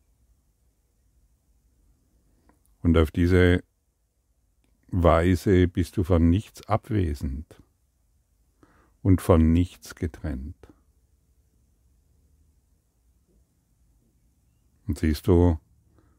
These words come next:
wie anders diese Blickweise ist?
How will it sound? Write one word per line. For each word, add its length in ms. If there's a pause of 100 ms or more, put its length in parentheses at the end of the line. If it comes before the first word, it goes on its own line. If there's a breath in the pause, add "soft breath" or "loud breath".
(140)
wie 140
anders 500
diese 280
Blickweise 680
ist? 560